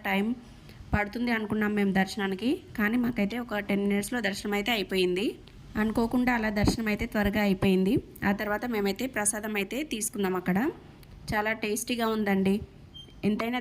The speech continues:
దేవుడి పులిహోర చాలా టేస్ట్ ఉంటుంది కదా. చూడండి, మేమందరం అయితే ఒక దగ్గర అయితే కూర్చొని తింటున్నాము. మా పెద్దన్నయ్య, మా కోడలు, మా వారు, అలాగే మా అల్లుళ్ళు అందరు కలిసి ఒకే దగ్గర కూర్చున్నాం. మా వదిన వాళ్ళు అయితే కొద్దిగా దూరంగా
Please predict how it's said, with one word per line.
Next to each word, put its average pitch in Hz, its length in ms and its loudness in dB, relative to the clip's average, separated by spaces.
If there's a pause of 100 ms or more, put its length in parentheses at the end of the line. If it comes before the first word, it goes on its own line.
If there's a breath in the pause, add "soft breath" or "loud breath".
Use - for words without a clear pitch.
(100)
దేవుడి 226 360 0
పులిహోర 208 320 -2 (140)
చాలా 196 160 -2 (100)
టేస్ట్ 196 320 0
ఉంటుంది 214 380 -2
కదా. 208 180 0 (640)
చూడండి, 226 420 -2
మేమందరం 214 420 0
అయితే 220 180 -2
ఒక 226 160 -2
దగ్గర 202 220 0
అయితే 208 200 -4
కూర్చొని 208 440 -2
తింటున్నాము. 196 560 0
మా 202 80 2 (100)
పెద్దన్నయ్య, 196 500 -2 (440)
మా 202 80 2 (120)
కోడలు, 196 420 0 (1700)
మా 214 140 2 (100)
వారు, 208 340 0 (420)
అలాగే 202 280 0 (120)
మా 214 140 2
అల్లుళ్ళు 208 440 2 (100)
అందరు 208 320 0
కలిసి 196 300 2 (500 loud breath)
ఒకే 214 200 -2
దగ్గర 220 200 0 (100)
కూర్చున్నాం. 202 420 0
మా 247 120 6
వదిన 202 220 2
వాళ్ళు 208 180 -2
అయితే 196 180 -6
కొద్దిగా 196 340 0
దూరంగా 196 320 0